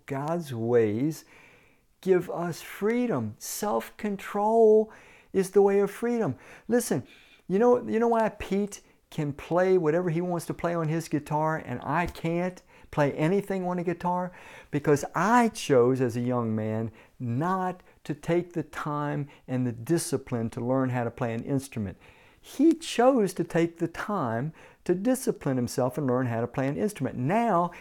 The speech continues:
he is free to play any song that he wants to on that guitar.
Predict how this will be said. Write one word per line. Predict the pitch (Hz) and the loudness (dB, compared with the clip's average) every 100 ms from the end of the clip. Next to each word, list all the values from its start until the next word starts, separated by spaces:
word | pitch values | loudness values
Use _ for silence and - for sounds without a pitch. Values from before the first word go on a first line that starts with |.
| - | -20
he | - - 254 262 214 | -6 2 4 2 4
is | 190 170 | 6 6
free | - - 220 247 185 139 170 - - | 0 -2 2 4 4 4 2 -8 -4
to | 151 | -4
play | - 170 170 156 147 143 - - | 0 2 4 4 0 -4 -10 0
any | 208 262 | 2 2
song | - 240 226 208 | 2 0 2 2
that | 202 | 2
he | 185 | 4
wants | 190 190 - | 2 -2 -2
to | 147 120 139 | 0 0 0
on | 127 120 | -2 -2
that | 127 123 | 0 0
guitar. | 120 - 113 110 | -2 0 2 2